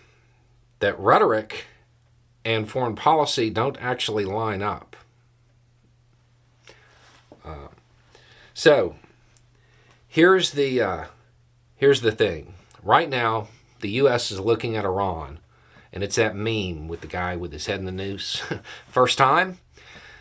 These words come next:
because Iran is having to deal with something the U S has had to deal with numerous times, where the U S trains a group, arms it,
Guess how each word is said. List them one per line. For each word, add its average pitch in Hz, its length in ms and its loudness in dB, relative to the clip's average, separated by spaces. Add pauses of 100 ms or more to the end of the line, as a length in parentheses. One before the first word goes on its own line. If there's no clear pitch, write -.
(260)
because 107 480 2
Iran 117 440 2
is 107 120 -2
having 107 240 -2
to 101 80 -4
deal 127 320 4
with 110 100 -2
something 110 300 -4
the 98 120 -6
U 92 120 -4
S 90 160 -6
has 87 160 -10
had 90 140 -6
to 87 60 -8
deal 85 220 -8
with 85 160 -8
numerous 82 400 -8
times, 104 560 -6
where 85 320 -6 (540)
the 87 80 -8
U 98 160 0
S 95 320 -2 (260)
trains 147 340 2
a 151 60 0
group, 107 380 0 (1000)
arms 147 340 2
it, 101 220 -2